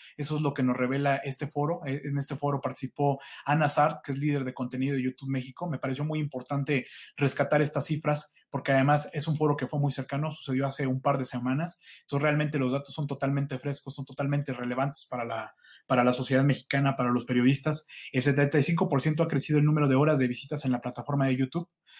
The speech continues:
Es decir, las personas están más tiempo a través de esta plataforma que, pues, sin dudar, sin lugar a dudas, es una de las plataformas, eh, más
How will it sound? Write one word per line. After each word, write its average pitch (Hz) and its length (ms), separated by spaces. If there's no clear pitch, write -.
Es 143 120
decir, 147 340
las 135 200
personas 147 420
están 143 200
más 147 160
tiempo 147 280
a - 20
través 131 200
de 143 40
esta - 160
plataforma 147 600
que, 117 200
pues, - 380
sin 143 200
dudar, 160 360
sin 156 140
lugar 160 200
a 170 60
dudas, 165 260
es - 100
una 151 280
de 135 80
las 117 140
plataformas, 139 680
eh, 113 460
más 147 640